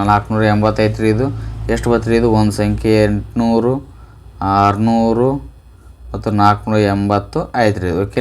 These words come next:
ನೆಕ್ಸ್ಟ್ ಏನು ರೀ ಇದು? ಮೋಸ ಕೇಳ್ತಾನೆ ರೀ. ಓಕೆ, ಮೋಸ ಮಾಡಿರಿ. ಈಗ ಎಂಟುನೂರು, ಈಕೆ ಮೋಸ ಮಾಡಿಬಿಟ್ರಿ ಸ್ನೇಹಿತರೆ. ಇಲ್ಲಿ ಮೋಸ, ಮೋಸ ಎಷ್ಟು? ಹತ್ತರಲ್ಲೇ ಭಾಗ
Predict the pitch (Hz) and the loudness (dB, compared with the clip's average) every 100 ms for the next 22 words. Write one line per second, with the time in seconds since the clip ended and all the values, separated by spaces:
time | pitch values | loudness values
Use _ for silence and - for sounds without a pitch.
0 | 120 127 131 127 127 127 139 202 - - | 0 0 0 0 2 2 0 -4 -8 -20
1 | - - _ _ _ - - _ _ - | -20 -20 _ _ _ -20 -20 _ _ -20
2 | - - - - - - 110 110 120 120 | -20 -20 -20 -20 -18 -14 -2 2 2 4
3 | 143 135 135 120 113 98 92 98 - 160 | 4 4 2 2 2 0 -2 -4 -2 0
4 | 131 110 110 117 113 110 113 120 110 101 | 0 0 0 0 2 2 0 2 2 2
5 | 98 110 110 113 120 - - - _ _ | -2 -2 0 0 -2 -6 -14 -20 _ _
6 | 104 107 120 107 104 104 104 98 92 - | -8 -4 0 0 2 2 2 0 -2 -6
7 | 95 92 104 120 202 - - - - - | -8 -4 -2 -2 -4 -10 -20 -20 -20 -20
8 | - 113 113 107 110 95 82 - - - | -12 -2 0 2 2 2 0 -4 -10 -12
9 | - - - - 110 107 104 113 113 107 | -12 -14 -18 -8 -2 0 2 2 2 0
10 | 131 113 110 110 110 107 | -2 0 0 0 2 2